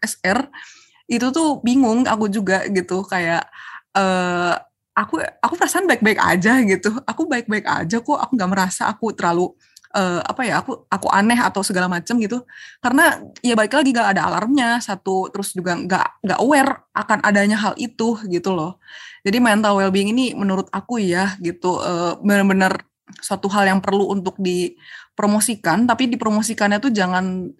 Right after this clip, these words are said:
jangan yang baik-baiknya aja, tapi kita juga harus jujur dengan, eee, keadaannya gitu, dan keadaannya dan dengan diri kita sendiri tentunya.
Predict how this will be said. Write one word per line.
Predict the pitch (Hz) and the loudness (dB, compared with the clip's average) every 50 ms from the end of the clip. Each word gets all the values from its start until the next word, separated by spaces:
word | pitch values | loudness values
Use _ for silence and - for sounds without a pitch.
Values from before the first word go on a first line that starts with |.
| - | -4
jangan | 196 190 190 190 202 202 202 | -2 0 2 2 2 2 2
yang | 196 | 4
baik-baiknya | 185 170 170 170 180 180 175 175 - 190 - 214 | 4 2 2 2 2 0 0 0 -2 -2 0 0
aja, | 220 185 165 170 165 185 190 - | 0 0 0 0 -2 -2 -2 -4
tapi | 185 196 202 - | -4 -4 -4 -4
kita | 185 - 220 214 | -4 -4 -4 -2
juga | 208 185 175 190 | -2 0 0 0
harus | 175 175 175 - | -2 -2 -2 -2
jujur | 196 196 175 170 185 196 202 208 202 202 - - - _ _ _ _ _ _ _ - - - - | -2 -2 0 0 0 0 2 0 -2 -4 -8 -14 -20 _ _ _ _ _ _ _ -20 -20 -16 -6
dengan, | - 190 190 190 180 175 175 175 175 175 175 160 | -2 0 0 2 2 2 0 0 0 -2 -4 -4
eee, | - - 170 165 170 165 - | -2 -2 -2 0 -2 -2 -2
keadaannya | - - 180 185 180 - - 180 190 185 180 180 180 175 175 160 | -2 0 2 2 4 4 2 2 2 2 0 0 -2 -4 -6 -8
gitu, | 156 - - 147 160 | -8 -8 -8 -6 -6
dan | 165 170 165 | -4 -4 -2
keadaannya | 156 156 170 175 185 - 160 170 185 202 | -2 0 0 0 2 0 0 0 -2 -2
dan | 190 170 170 175 170 165 | -2 -2 -2 -2 -2 -2
dengan | 156 165 165 | -2 -2 -2
diri | 170 165 - | -2 -2 -4
kita | - - - 180 190 | -4 -4 -4 -4 -4
sendiri | - 185 185 226 240 226 | -2 -2 -2 -2 -2 -2
tentunya. | 202 196 185 175 175 170 170 160 151 156 170 - | -2 -2 -2 -2 0 0 0 0 -2 -4 -6 -8